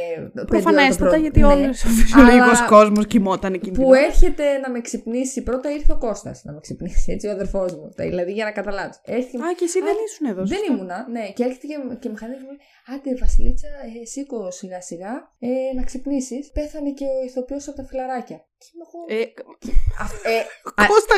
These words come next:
Speaker 2: γαμιέσαι,
Speaker 1: Ε,
Speaker 2: ρε μαλάκα.
Speaker 1: αλήθεια τώρα, είναι, είναι η στι-, είναι η στοιχομηθεία. Αυτό είναι.
Speaker 2: Δεν γίνεται. Α,
Speaker 1: Και είμαι εγώ σε
Speaker 2: είναι,
Speaker 1: φάση
Speaker 2: πόσο ανέστητος είναι ο αδερφός σου.
Speaker 1: Α, καλά.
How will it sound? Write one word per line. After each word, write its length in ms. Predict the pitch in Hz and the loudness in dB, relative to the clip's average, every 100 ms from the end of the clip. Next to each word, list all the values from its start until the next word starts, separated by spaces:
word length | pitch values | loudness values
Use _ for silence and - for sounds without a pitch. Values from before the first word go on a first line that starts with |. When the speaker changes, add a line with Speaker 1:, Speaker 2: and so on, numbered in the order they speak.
| 311 | 6
Speaker 2:
γαμιέσαι, 720 | 311 285 302 - 214 - - | 4 6 2 0 -2 -4 0
Speaker 1:
Ε, 40 | |
Speaker 2:
ρε 140 | - 220 | 0 0
μαλάκα. 580 | 277 294 269 269 - 277 _ - - - - 196 | 0 0 0 -2 -4 -12 _ -10 -10 -10 -2 2
Speaker 1:
αλήθεια 380 | 233 285 269 214 | 4 6 8 6
τώρα, 300 | 233 233 330 - 262 | 2 0 -2 -4 -4
είναι, 180 | 370 440 415 _ _ _ - | -4 -6 -10 _ _ _ -4
είναι 180 | 339 440 440 | -2 0 -2
η 40 | - | -4
στι-, 160 | 339 339 | -6 -6
είναι 120 | 403 | -6
η 40 | 415 | 0
στοιχομηθεία. 600 | - 415 403 359 208 - 214 | 0 0 2 2 2 0 -2
Αυτό 160 | 349 311 | 0 2
είναι. 160 | 202 165 151 | 2 -2 2
Speaker 2:
Δεν 100 | 466 480 480 | 2 4 2
γίνεται. 520 | 466 359 269 247 233 214 208 233 | 2 4 4 4 2 2 0 0
Α, 20 | 233 | 2
Speaker 1:
Και 60 | 349 | 2
είμαι 120 | 415 | 0
εγώ 80 | 427 | -2
σε 100 | 320 | -2
Speaker 2:
είναι, 120 | 277 349 | 2 2
Speaker 1:
φάση 180 | - 381 | 2 0
Speaker 2:
πόσο 160 | 440 480 466 | 2 4 4
ανέστητος 540 | 381 294 - 226 262 | 6 6 4 0 2
είναι 100 | 311 | 4
ο 80 | - | 8
αδερφός 520 | 415 508 - - - - - | 8 6 0 -4 -4 -6 -16
σου. 200 | - - - _ - - 202 | -16 -18 -20 _ -20 -12 -2
Speaker 1:
Α, 60 | 214 262 254 | 0 6 12
καλά. 240 | 202 226 | 12 12